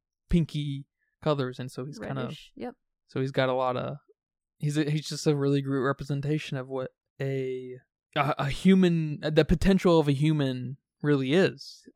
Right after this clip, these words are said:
Speaker 1: Although we're, we don't see a lot of that happen here in this movie. Of course, we're all, it's all about Theo and Samantha. So we don't, s-, and, but our, our perspective out into the world is, I think, exclusively through Theo's eyes.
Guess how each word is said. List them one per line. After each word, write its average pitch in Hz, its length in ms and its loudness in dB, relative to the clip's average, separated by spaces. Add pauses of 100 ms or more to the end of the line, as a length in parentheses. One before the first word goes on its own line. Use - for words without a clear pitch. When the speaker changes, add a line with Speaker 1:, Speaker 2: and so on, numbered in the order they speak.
Speaker 1:
Although 139 260 4
we're, 135 400 0 (180)
we 190 80 4
don't 196 160 6
see 233 220 2
a 214 80 4
lot 156 180 4
of 143 80 2
that 147 160 2
happen 156 460 -4
here 139 120 -2
in 135 60 -6
this 131 140 -10
movie. 135 160 -2
Of 131 100 -12
course, 139 260 -6
we're 135 140 -2
all, 135 220 -2
it's - 80 -6
all 139 100 0
about 135 220 -4
Theo 135 200 -2
and 131 120 -6
Samantha. 131 420 -8 (380)
So - 160 0
we 135 80 0
don't, 139 80 2
s-, - 180 -8 (240)
and, 151 180 2
but 151 140 -2
our, 139 300 0
our 131 100 -6
perspective 156 540 0
out 185 180 2
into 160 140 -4
the 139 100 -2
world 127 400 -2
is, 135 260 -4
I 131 60 -2
think, 226 260 -4
exclusively 151 720 -4
through 135 200 -6
Theo's 131 360 -4
eyes. 135 560 -6